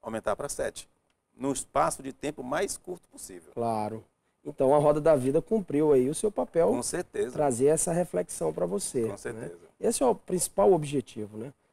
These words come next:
Speaker 2: Para as pessoas poderem, principalmente quem tá nos assistindo, o pessoal de casa, perceber que não pode colocar toda a sua energia somente em determinada área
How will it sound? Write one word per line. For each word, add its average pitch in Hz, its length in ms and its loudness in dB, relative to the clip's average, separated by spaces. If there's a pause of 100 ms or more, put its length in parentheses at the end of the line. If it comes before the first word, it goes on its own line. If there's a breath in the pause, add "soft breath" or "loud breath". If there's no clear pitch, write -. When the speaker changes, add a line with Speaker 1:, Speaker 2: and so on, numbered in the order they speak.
(100)
Speaker 2:
Para - 80 -20
as - 60 -14
pessoas 175 340 -2
poderem, 151 720 0 (160)
principalmente 165 400 -4
quem 151 120 -2
tá 139 140 -2
nos 131 120 -2
assistindo, 156 480 -2
o - 20 -2
pessoal 143 280 -6
de 123 100 -10
casa, 185 420 0 (420)
perceber 208 540 4 (220)
que 202 80 -8
não 214 120 2
pode 208 320 2
colocar 156 380 2
toda 175 220 0
a 165 40 0
sua - 180 -2
energia 147 340 0
somente 165 420 -2
em 156 40 -6
determinada 139 580 -2
área 104 320 -16